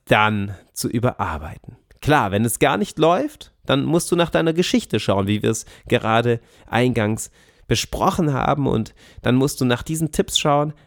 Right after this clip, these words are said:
Aber solange es läuft und solange der Schreibfluss aufrechterhalten werden kann,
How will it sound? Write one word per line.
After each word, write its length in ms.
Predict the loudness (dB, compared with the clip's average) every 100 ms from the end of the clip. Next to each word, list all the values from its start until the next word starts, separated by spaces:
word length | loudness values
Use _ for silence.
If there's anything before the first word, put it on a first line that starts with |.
| -4
Aber 200 | 2 2
solange 440 | 2 2 2 2
es 160 | 0 2
läuft 440 | 4 4 2 -2
und 160 | -8 -6
solange 580 | 0 0 2 2 2 -2 -10 _ -2
der 120 | 0
Schreibfluss 920 | 0 -2 0 0 0 0 0 0 -2
aufrechterhalten 1040 | 4 4 2 -4 -6 -2 -2 0 0 0 0
werden 300 | 0 -2 -2
kann, 300 | -2 -2